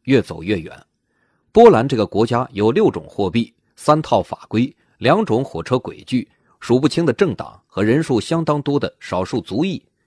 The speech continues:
每个少数族裔都遭受着严重的歧视。把这样一个国家在短时间内整合起来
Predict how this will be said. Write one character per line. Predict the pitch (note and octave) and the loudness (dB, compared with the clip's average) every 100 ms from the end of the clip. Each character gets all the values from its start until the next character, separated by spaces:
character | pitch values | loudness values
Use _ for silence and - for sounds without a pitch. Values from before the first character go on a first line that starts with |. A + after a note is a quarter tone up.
| _ _ | _ _
每 | G#2+ D3 | 0 4
个 | A#3 | 4
少 | - F#2 | 2 -2
数 | - | -4
族 | G2+ G2 | -4 -2
裔 | C#3+ - - | -2 -4 -4
都 | A2+ | -4
遭 | C3+ C3+ | 0 0
受 | A#2+ | 0
着 | F#2+ | -4
严 | F#2 F2+ A#2 F#3 | -6 -6 -4 -4
重 | F#3 | -4
的 | E2 | -6
歧 | E2 - F#2 | -10 -8 -6
视。 | B2+ A#2+ - _ _ _ _ _ | -4 -6 -10 _ _ _ _ _
把 | - D#3 | 0 2
这 | B3 | 4
样 | F3 | 2
一 | B2+ | 2
个 | C3+ | 0
国 | - A2 | 0 0
家 | B2 C3+ | 2 0
在 | B2 | -2
短 | - F2+ D2+ | -6 -8 -8
时 | - | -8
间 | D#3+ F#3 | -2 0
内 | F#3 A2+ - | 0 -2 -2
整 | G2+ F2+ | -6 -6
合 | E2+ C3 | -4 -2
起 | F#3+ - | -4 -6
来 | - - | -18 -20